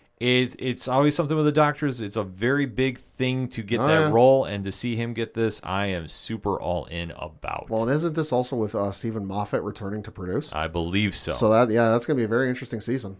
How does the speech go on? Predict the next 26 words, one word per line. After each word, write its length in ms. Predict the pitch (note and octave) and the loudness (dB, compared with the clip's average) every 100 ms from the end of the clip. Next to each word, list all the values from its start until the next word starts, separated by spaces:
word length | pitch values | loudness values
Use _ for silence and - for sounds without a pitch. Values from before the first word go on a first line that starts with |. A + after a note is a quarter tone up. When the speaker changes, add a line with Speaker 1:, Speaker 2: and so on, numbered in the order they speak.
| - | -4
Speaker 1:
Yeah, 300 | G2+ F#2+ E2 | 2 4 2
so 240 | - G#2+ | 0 0
definitely 460 | F#2+ A#2 A#2+ C3 A2 | 2 2 2 0 0
to 60 | |
see 220 | G#2 A#2 G#2+ | -2 -2 -4
Ncuti, 880 | - A#2 A2 G#2 G2+ D#2+ - D#2 - | -2 0 0 -2 -4 -8 -14 -14 -2
uh, 460 | G2+ G2 F#2+ E2+ D2+ _ | 2 4 2 -2 -12 _
take 200 | - A2+ | -6 -2
over 200 | G#2+ G#2+ | 2 2
the 80 | G2+ | 0
tardis, 420 | G2 A2 G2+ G2 - | 0 2 2 0 -2
I 140 | F#2 | 0
will 120 | G#2 G2+ | 0 0
be 140 | G2 | -2
there 480 | F#2 F#2+ F#2+ F#2 F2 _ | 0 2 2 0 -4 _
definitely 300 | G#2 F#2+ G2+ | -4 -2 -4
checking 300 | F2+ G2 F#2+ | -4 -4 -2
it 40 | |
out 180 | F#2 F2+ | 0 0
when 380 | F2 F2+ F2+ F2 | -2 -4 -6 -8
it's 260 | - F#2 - - | -10 -12 -12 -18
officially 400 | - D#3+ D3 A#2 | -4 -2 0 -2
announced 320 | G#2+ G2+ F#2 | -2 -2 -2
when 200 | F#2 G2+ | -4 -2
he 80 | G2 | -2
is 120 | E2+ | -4